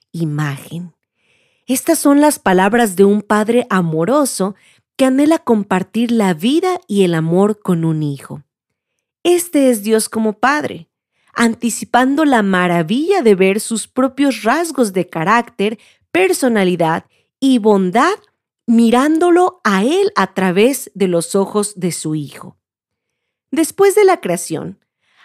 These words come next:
aprendemos que Dios caminó en el jardín con Adán y Eva durante la tarde, del mismo modo que tú podrías ir a la casa de un amigo solo porque quieres pasar el tiempo juntos. Dios tenía una amistad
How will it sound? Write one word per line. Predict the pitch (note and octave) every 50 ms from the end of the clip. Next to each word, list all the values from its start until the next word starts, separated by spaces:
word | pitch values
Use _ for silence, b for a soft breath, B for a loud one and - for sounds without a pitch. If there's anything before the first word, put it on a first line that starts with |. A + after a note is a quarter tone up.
| b b
aprendemos | - C4 - - D4 D4 C#4+ D#4 E4 E4 F#4 F4 - -
que | C4 A#3
Dios | G3 G#3 G3+ G#3 G#3 G#3
caminó | - - G#3+ G3 F#3 F3+ F3+ F3+ F#3 G3+ A#3 B3+ B3 -
en | G#3 G3
el | F#3 F3+ E3+
jardín | E3+ - F3+ E3 D#3 D#3+ F3+ F#3 F#3+
con | F#3 - G3+ F#3+ E3+ D#3+
Adán | D#3 D3+ E3+ F3 F3
y | F3 E3+ F3
Eva | G3+ A#3+ C4 C4+ A#3
durante | F#3+ F#3 E3 D#3+ D#3 D3 - D#3+
la | D#3 D3+ D3
tarde, | _ - D#3+ D3+ C#3+ - - - - _ _ _ _ _ _ _ _ _ _ _ -
del | B3+ D4 D4+ D#4
mismo | D4+ D#4 D#4 C#4+ C#4+ E4 F#4
modo | F4 F4+ C4 F#3+ F3+ G#3 A3 -
que | - G3+
tú | G3 - G#3 G3
podrías | - B3 B3 G3+ A#3 A#3+ A3+ A3 A3 A3 G#3+ - -
ir | G#3+ G#3+ A3+ - - b b b
a | - -
la | A#3+ A3 G3
casa | - - F3 D#3+ - F3
de | D#3+ D#3+ D#3+
un | D#3+ D#3+ D3+
amigo | D3+ D3 E3+ G3+ C4 D4 C#4+ C#4 A#3 B3+ B3+ B3+
solo | B3 - D4 D4 D4 - -
porque | - A#3+ A3 - - F#3+ -
quieres | - C#4 E4 E4+ D#4 C4+ -
pasar | - - F3+ F3 - F3+ E3+ D#3+
el | E3+ E3+ E3
tiempo | - D#3+ D#3 D3+ D3 - E3 D#3+
juntos. | - - A#3 G#3+ F3+ D#3 - - - - - - - - _ _ _ _ _ _ _ _ _ _ _ _ -
Dios | G#3 G#3 C#4+ F4 E4 - -
tenía | F4 F4+ E4 D#4 D4 C#4+ C#4+ C#4+
una | C4+ B3+ B3 B3 C4 C4 C4
amistad | B3+ A3 G3 F#3 E3+ - - - - - A3 B3+ D4 D#4